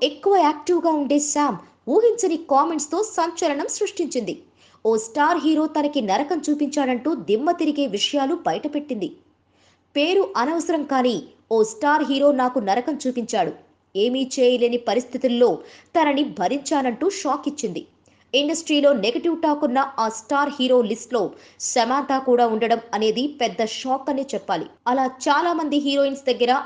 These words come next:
అసభ్యకరంగా ప్రవర్తించిన ఈ స్టార్ హీరో సమాంతకి సైతం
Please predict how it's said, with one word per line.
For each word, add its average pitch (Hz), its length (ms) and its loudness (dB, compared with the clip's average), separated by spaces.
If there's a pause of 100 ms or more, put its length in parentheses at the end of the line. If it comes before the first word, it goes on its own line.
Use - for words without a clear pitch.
అసభ్యకరంగా 247 760 0
ప్రవర్తించిన 233 680 -2 (100)
ఈ 202 120 -6
స్టార్ 277 500 -4
హీరో 240 300 0 (380)
సమాంతకి 294 680 0
సైతం 247 380 0